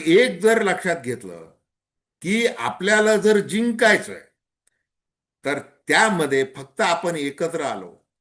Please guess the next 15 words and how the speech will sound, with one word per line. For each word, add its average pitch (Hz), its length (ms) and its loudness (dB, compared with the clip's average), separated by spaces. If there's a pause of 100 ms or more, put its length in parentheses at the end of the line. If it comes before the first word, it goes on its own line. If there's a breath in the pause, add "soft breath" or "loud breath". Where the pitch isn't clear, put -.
आपण 120 360 -8
जुलैमध्ये 156 640 2
एकत्र 156 300 -6
आलो, 151 280 -4
मराठी 135 340 -4
भाषेच्या 127 480 -10
मुद्द्यावरून, 135 880 -8
अ, 120 160 -12 (160)
एकत्र 131 380 -6
आलो, 135 260 2
हिंदी 113 340 -4
सक्तीच्या 139 460 -6
विरोधात 143 460 -2
एकत्र 143 360 -8
आलो. 139 320 -4